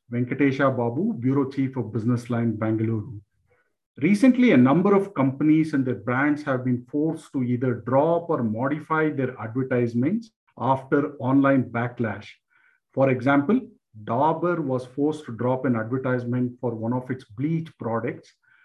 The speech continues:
which was promoted by a same-sex couple celebrating Karwa Chauth.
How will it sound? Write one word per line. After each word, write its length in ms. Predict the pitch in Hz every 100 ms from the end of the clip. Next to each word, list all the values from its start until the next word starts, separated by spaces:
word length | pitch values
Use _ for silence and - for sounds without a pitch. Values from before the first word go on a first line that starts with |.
| _
which 160 | 127 123
was 140 | 127
promoted 640 | - 127 135 156 156 156 131
by 120 | 131
a 80 | 113
same-sex 880 | - 160 175 165 - 143 139 -
couple 440 | - 127 117 135 131
celebrating 720 | - 120 120 117 120 117 113
Karwa 420 | - 110 117 113
Chauth. 300 | 120 95 -